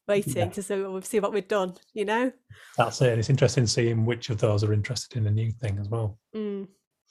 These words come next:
Speaker 2: So it's called Dark is the Water, which is a great title, by the way.
Speaker 1: Thank you.
Speaker 2: And it's, was it
Speaker 1: Yeah,
Speaker 2: Dark
Speaker 1: um,
Speaker 2: and Other Weird
Speaker 1: it's,
Speaker 2: Tales?
Speaker 1: it's, that's, yeah, it's, that's, that's it. It's, um,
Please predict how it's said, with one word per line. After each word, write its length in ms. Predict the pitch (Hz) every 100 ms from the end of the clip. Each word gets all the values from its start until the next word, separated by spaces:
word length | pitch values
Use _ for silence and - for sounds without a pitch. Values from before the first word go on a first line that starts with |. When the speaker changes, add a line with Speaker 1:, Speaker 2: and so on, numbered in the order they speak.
| -
Speaker 2:
So 120 | -
it's 80 | 135
called 220 | - 139
Dark 300 | 143 139 131
is 100 | 143 -
the 60 |
Water, 480 | 120 127 123 120 107 -
which 140 | 127
is 80 | 127
a 40 |
great 240 | 120 127 120
title, 260 | 120 110
by 120 | 107
the 80 | 104
way. 180 | 104 101 - _ _ _ _ - -
Speaker 1:
Thank 260 | - 233 -
you. 180 | 180 180 _ _ _ _ _ _ -
Speaker 2:
And 140 | 110
it's, 180 | 107 101
was 120 | 240
it 40 | 254
Speaker 1:
Yeah, 100 | 247
Speaker 2:
Dark 160 | 233 226
Speaker 1:
um, 260 | 139 135 131
Speaker 2:
and 120 | 131
Other 180 | 131 139
Weird 240 | 135 139 -
Speaker 1:
it's, 80 |
Speaker 2:
Tales? 400 | 139 147 156 151 - _ - _ _ -
Speaker 1:
it's, 440 | 254 - - - -
that's, 240 | 247 - -
yeah, 300 | 247 277 285 - -
it's, 260 | 214 - _ -
that's, 200 | 214 -
that's 320 | 262 233 -
it. 260 | 254 254 _ _ _ -
It's, 300 | 226 - -
um, 420 | 220 214 214 214